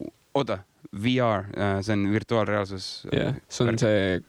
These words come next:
Speaker 2: prillid, mis sa paned pähe ja siis sa näed maailma läbi mingi pesapalli või mi-, mille iganes külge sa selle kaamera paned.
Speaker 1: Ma olen näinud seda, kas Samsung tegi selle, kus sa saad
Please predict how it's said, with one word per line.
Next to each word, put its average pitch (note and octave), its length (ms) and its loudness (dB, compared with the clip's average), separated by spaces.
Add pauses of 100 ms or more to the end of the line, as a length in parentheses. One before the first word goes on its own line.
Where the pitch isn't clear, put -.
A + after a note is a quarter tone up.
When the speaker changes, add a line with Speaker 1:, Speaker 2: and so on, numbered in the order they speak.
(120)
Speaker 2:
prillid, G#2+ 300 0
mis - 100 -6
sa F#2+ 40 -2
paned - 220 -2
pähe D#3 220 -2
ja - 60 -2
siis - 180 -8
sa - 100 -2
näed - 360 -2 (380)
maailma - 360 0
läbi - 180 -2
mingi E2 240 -6
pesapalli - 560 -4
või - 160 -4
mi-, F#2 180 -2
mille A#2 240 2
iganes A2+ 320 0
külge A#2 220 0
sa C3+ 140 -4
selle D#3+ 160 0
kaamera A2 340 0
paned. - 280 -4 (480)
Speaker 1:
Ma C3 100 2
olen B2 140 0
näinud B2 100 -4
seda, F#2 260 -2 (360)
kas - 160 -4
Samsung B2 400 -2
tegi F2+ 260 -4
selle, E2+ 180 -4
kus F2 140 -10
sa F#2 80 -6
saad F#2 240 -2